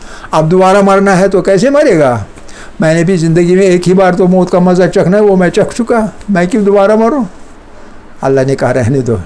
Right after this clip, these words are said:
इसको ज़िंदा ही रहने दो, ये सही बोल रहा है, आपने इसको मौत, मौत का मज़ा चखाया, अब दोबारा क्यों मौत का मज़ा चखाना है? रहने दो, वो ज़िंदा है।" ठीक है कि नहीं? तो यानी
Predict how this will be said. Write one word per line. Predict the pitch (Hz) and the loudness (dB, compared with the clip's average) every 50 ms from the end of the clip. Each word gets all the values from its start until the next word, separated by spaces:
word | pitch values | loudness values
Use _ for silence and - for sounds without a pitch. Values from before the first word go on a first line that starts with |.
| - 147 | -8 -8
इसको | 127 - - 147 | -8 -6 -4 -6
ज़िंदा | 139 143 151 156 151 | -4 -2 -2 0 0
ही | 127 107 104 | 0 -2 -2
रहने | 107 123 - 107 110 123 | -4 -6 -8 -8 -10 -10
दो, | 123 127 110 - - - - - - - - | -10 -12 -14 -14 -16 -20 -20 -20 -14 -8 -6
ये | 131 | -6
सही | - - 165 160 208 233 | -4 -4 -2 -2 0 0
बोल | 202 180 170 165 | 0 0 0 -2
रहा | 160 151 135 | -2 -4 -6
है, | 120 117 - - - - - - - - - - - - - | -6 -10 -14 -20 -20 -20 -20 -20 -20 -20 -20 -20 -16 -8 -4
आपने | 170 151 151 208 262 | -4 -2 -2 -2 -2
इसको | - - - | -2 -2 -2
मौत, | 165 165 165 165 165 170 | -2 0 0 0 -2 -2
मौत | 165 156 175 185 175 - | -2 0 0 0 0 0
का | - 165 | 0 0
मज़ा | 175 185 180 185 220 220 | 2 2 2 2 2 2
चखाया, | 214 247 - - 254 233 202 165 143 143 | 2 0 0 0 2 2 2 2 2 2
अब | 160 170 165 170 | 2 0 0 0
दोबारा | 190 196 208 202 214 220 | 0 2 2 2 2 2
क्यों | 220 285 311 | 2 0 0
मौत | 285 233 196 165 - | 2 2 0 0 0
का | 170 156 | 0 0
मज़ा | 156 156 147 147 139 | 0 0 0 0 -2
चखाना | - 139 123 - 139 139 135 | -2 -4 -8 -6 -8 -10 -10
है? | 120 - - - - - - - - - - - - - - - - | -10 -12 -14 -20 -20 -20 -20 -20 -20 -20 -20 -20 -20 -20 -16 -8 -4
रहने | 147 190 196 214 339 381 320 | -2 0 0 2 2 2 0
दो, | 277 214 170 156 | 2 2 2 2
वो | 147 147 175 190 180 | 2 2 2 2 2
ज़िंदा | 170 208 269 302 285 294 277 | 0 0 0 0 2 2 2
है।" | 170 311 285 - - - - - - - - - - - - - | 2 0 -2 -4 -8 -18 -20 -20 -20 -20 -20 -20 -20 -16 -10 -8
ठीक | 160 147 - | -6 -2 -2
है | 165 175 | -2 -2
कि | 220 262 | 0 0
नहीं? | 269 240 175 - - - - - - - - - - - | 0 0 0 -2 -4 -10 -18 -18 -18 -18 -18 -12 -6 -2
तो | 151 147 143 139 | 0 2 2 2
यानी | 135 147 175 185 220 247 | 2 2 2 2 2 2